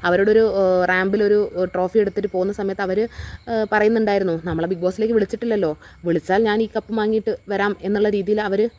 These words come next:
ആഹ്, അതിനകത്ത് പറയുന്നുണ്ടായിരുന്നു. അപ്പം മനസ്സിൽ നല്ല ആഗ്രഹങ്ങളുണ്ട്. ഈ ആഗ്രഹങ്ങളൊക്കെ കൊടുത്തതാരാന്നറിയോ? നിങ്ങളായിട്ടുള്ള ഈ നെഗറ്റീവ് ഒളികൾ മാത്രമാണെന്ന് ഞാൻ പറയുകയാണ്. പിന്നെയും പിന്നെയും ഞാൻ പറയുകയാണ്, അടിച്ചമർത്താൻ ശ്രമിക്കുമ്പോൾ ഉയരങ്ങളിലേക്ക്, ഉയരങ്ങളിലേക്ക് പോവുകയാണ്.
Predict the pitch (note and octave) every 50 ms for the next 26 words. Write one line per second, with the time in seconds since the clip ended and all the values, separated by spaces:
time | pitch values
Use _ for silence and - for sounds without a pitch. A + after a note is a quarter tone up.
0 | - - - - _ - A3 G#3+ G#3 G3+ G3+ G3+ G#3+ G#3+ G#3 - A#3+ A#3+ A3+ A3+
1 | A#3+ B3 A#3+ A3+ G3+ F#3+ F3 E3 D3+ C#3 C3 - - - - E3 E3 G3+ G#3+ A#3
2 | A#3 - - F3+ D#3+ E3+ E3+ - A3+ A3+ A3+ G3+ G3 A3 A#3+ A3 G#3 G#3 G#3+ A3
3 | A#3 A3+ A3+ G#3+ G#3+ G3+ G#3 G3+ G3 F#3 F#3 F3+ F3+ F#3 G3+ A3 A3+ A3+ A3+ -
4 | A#3 - G3+ F3+ F#3 - A3 A3+ A3+ G#3+ G#3 G3+ F#3 D#3+ D#3 D3 C#3+ D3 - -
5 | - B3 F3+ - G3 G3 G3 G3+ G#3 G#3+ G#3+ G#3+ G#3 G#3+ G#3+ G#3 - G3+ G#3+ B3+
6 | - - G3 G#3 G3 F#3 F3 F#3 F3+ - G3+ G#3 G3 G3 G3 F#3 G3 G3+ F#3 E3
7 | D#3+ D#3+ E3 - - G#3 G#3 F#3+ F#3 F3+ F#3+ F#3 F#3 F3 F3 E3+ E3 D#3 D#3+ F3
8 | F3+ E3 E3+ E3 F3 D#3 D3+ E3 G#3 G#3+ G3+ A3 A#3+ A#3+ A3 G#3 G3+ G3 F3+ F#3
9 | F#3 F3 E3+ G3+ - - - - - - - - - - - - - - - -
10 | D3+ D#3+ D3+ - G3+ G3 G3 F3 F3 - G3 G#3+ - F#3+ E3+ E3 D#3+ - F#3+ G3
11 | G3 A#3 - - - - D3 - F3 E3+ F3 F#3 G3 G#3 G3+ G#3 G3 G#3 G#3 G3
12 | F3 E3+ F3 F#3+ F#3+ G3 G3+ F#3+ F#3 G3+ G3+ - - E3+ F3 F#3 G3 F#3+ F#3+ F3+
13 | F#3